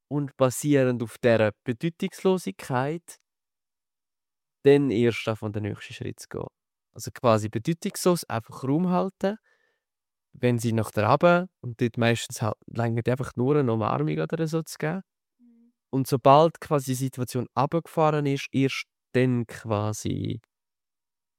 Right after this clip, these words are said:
Speaker 1: fragen, was ist gsi, brauchst du gerade etwas?
Speaker 2: Mhm.
Speaker 1: Das ist, glaub ich, so ein bisschen so, dass nicht allem zu viel Bedeutung geben.
Speaker 2: Mhm.
Speaker 1: Und die Frage ist mir jetzt grad vorher jetzt grad beim Erzählen wieder gekommen,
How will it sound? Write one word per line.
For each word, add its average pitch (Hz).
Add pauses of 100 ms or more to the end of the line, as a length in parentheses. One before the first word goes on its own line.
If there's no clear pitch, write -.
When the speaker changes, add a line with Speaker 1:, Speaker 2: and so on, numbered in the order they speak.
(120)
Speaker 1:
fragen, 120
was 110
ist -
gsi, 120 (880)
brauchst 131
du 127
gerade 117
etwas? - (340)
Speaker 2:
Mhm. 220 (180)
Speaker 1:
Das -
ist, -
glaub 117
ich, -
so 123
ein -
bisschen 113 (640)
so, 120
dass 113 (260)
nicht 131
allem 117
zu 123
viel 117
Bedeutung 113 (100)
geben. 104 (680)
Speaker 2:
Mhm. 127
Speaker 1:
Und 165 (840)
die 147
Frage 135
ist -
mir 113
jetzt -
grad 113
vorher 117
jetzt -
grad -
beim 104
Erzählen 120
wieder 120
gekommen, 117